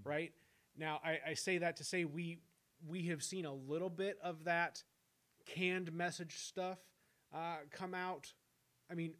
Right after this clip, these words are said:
over the past couple decades, but also as of recently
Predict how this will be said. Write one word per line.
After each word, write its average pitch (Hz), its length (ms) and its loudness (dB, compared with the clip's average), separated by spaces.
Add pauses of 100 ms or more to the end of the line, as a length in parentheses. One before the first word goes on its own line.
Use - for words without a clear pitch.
(100)
over 208 280 4
the 170 80 -2
past 170 400 -2 (120)
couple 147 300 -6
decades, 170 640 -2
but 147 320 -4
also 160 500 0 (160)
as 151 220 0
of 127 180 -6
recently 175 540 -4